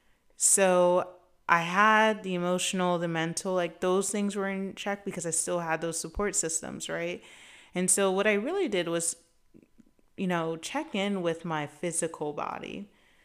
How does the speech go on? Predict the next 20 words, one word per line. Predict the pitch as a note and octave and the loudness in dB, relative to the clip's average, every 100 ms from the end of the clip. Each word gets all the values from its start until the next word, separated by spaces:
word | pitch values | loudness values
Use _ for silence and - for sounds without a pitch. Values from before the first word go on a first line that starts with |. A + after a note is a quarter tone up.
| _ _ _ _ _ _ _ _ _ | _ _ _ _ _ _ _ _ _
So | - G#3+ G3+ | 0 2 4
I | G3 F#3 | 4 2
started | - G#3+ A#3 A3 | 0 4 6 4
doing, | G#3+ G3 F#3 | 2 0 0
like, | F3 D#3+ - | -2 -6 -6
more | E3+ F3 F#3+ F#3+ | -4 2 2 2
things | F#3 F3+ F3+ | 0 -2 -2
that | F3 - | -4 -4
made | E3+ | -4
me | E3+ E3+ | -4 -4
feel | E3+ F#3 F3+ E3+ | -6 -2 0 0
good. | - C#3 - - | -4 -6 -6 -8
I | E3 | -6
started, | - F3+ E3+ E3 | -4 -2 -2 -2
you | E3 | -6
know, | E3 E3 | -6 -6
doing | D#3 F3+ F#3+ F3 E3+ | -6 -6 -4 -4 -6
facials. | - G3+ F#3 - D#3+ D3+ D3 C#3+ | -4 -2 -2 -4 -4 -4 -6 -6
I | D3+ | -8
started, | D3+ - D#3+ D#3 D#3+ D#3 | -8 -6 -4 -2 -2 -2